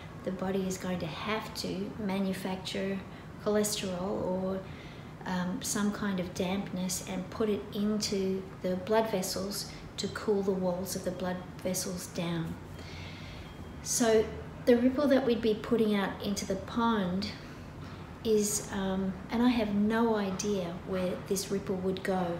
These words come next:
I don't have a vision for how it will land or what the result of it would be. But the ripple would be the clearing of, uh, the heat, the inflammation from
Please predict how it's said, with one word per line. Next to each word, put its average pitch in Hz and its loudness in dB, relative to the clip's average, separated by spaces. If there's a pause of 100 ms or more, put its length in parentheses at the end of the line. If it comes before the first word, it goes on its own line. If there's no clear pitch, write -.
(160)
I 196 0
don't 208 0
have 202 -2
a 202 4
vision 202 0
for 180 -4
how 196 -2
it - -4
will 180 -4
land 185 0 (220)
or 185 0
what 185 -2
the 196 -2
result 185 0
of 190 0
it 156 -2
would 175 -4
be. 165 -2 (640)
But 214 2
the 214 6
ripple 233 4
would 208 2
be 185 0 (960)
the 214 2
clearing 233 6 (100)
of, 180 0 (840)
uh, 185 -2 (1120)
the - -4
heat, - 0 (640)
the 202 0
inflammation 196 0
from 190 -2